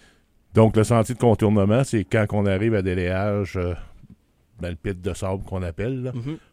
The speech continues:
Speaker 1: au lieu de tourner à droite pour prendre le sentier, on continue tout droit.
Speaker 2: OK.
Speaker 1: Puis la signalisation est bien faite. On continue tout droit, on va sortir sur le chemin, euh, de la Joseph.
Speaker 2: OK.
Speaker 1: Rendu sur le chemin de la Joseph,
Speaker 2: OK.
Speaker 1: là, les gens vont pouvoir tourner à droite.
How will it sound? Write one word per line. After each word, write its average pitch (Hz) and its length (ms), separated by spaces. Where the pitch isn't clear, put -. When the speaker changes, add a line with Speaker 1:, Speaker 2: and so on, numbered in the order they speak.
Speaker 1:
au 90 80
lieu 95 80
de 92 80
tourner 101 280
à 90 140
droite 85 360
pour 95 120
prendre 92 260
le 92 100
sentier, 92 420
on 95 80
continue 104 420
tout - 80
droit. 98 300
Speaker 2:
OK. 147 240
Speaker 1:
Puis 87 160
la 87 100
signalisation 92 640
est 104 80
bien 92 220
faite. 107 260
On 107 80
continue 104 380
tout 120 120
droit, 117 140
on 127 240
va 104 80
sortir 123 340
sur - 140
le - 40
chemin, 113 280
euh, 82 100
de 87 80
la 101 100
Joseph. 92 520
Speaker 2:
OK. 139 320
Speaker 1:
Rendu 95 240
sur - 120
le 110 40
chemin 113 200
de 113 80
la 104 60
Joseph, 101 380
Speaker 2:
OK. - 80
Speaker 1:
là, 90 60
les 90 160
gens 101 160
vont 95 80
pouvoir 92 240
tourner 87 240
à 87 100
droite. 87 260